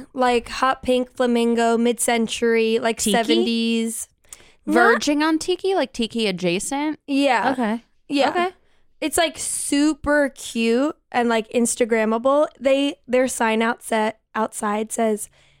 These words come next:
Speaker 1: like, "Come in for your most liked Instagram pic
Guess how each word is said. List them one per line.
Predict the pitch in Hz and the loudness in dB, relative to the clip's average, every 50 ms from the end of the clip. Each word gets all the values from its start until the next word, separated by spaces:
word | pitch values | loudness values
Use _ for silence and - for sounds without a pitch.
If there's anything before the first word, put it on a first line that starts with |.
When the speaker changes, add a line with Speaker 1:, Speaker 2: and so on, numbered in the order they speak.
| _ _ _ _ _ _ _ _ - | _ _ _ _ _ _ _ _ -2
Speaker 1:
like, | 277 262 254 254 - | 0 0 0 0 -4
"Come | - - 254 247 247 247 | -2 0 2 2 2 2
in | 247 247 247 247 | 2 2 0 0
for | - - 254 247 | 0 0 0 2
your | 240 240 233 | 2 2 2
most | 220 220 220 220 220 - - 233 | 2 2 2 2 0 0 0 0
liked | 220 220 214 - - - | 0 0 0 -4 -6 -4
Instagram | 247 220 208 - - 220 214 226 226 220 208 202 | -2 -2 -2 -2 -6 -4 -2 -2 -2 -2 -2 -4
pic | - 226 220 - | -4 -6 -6 -6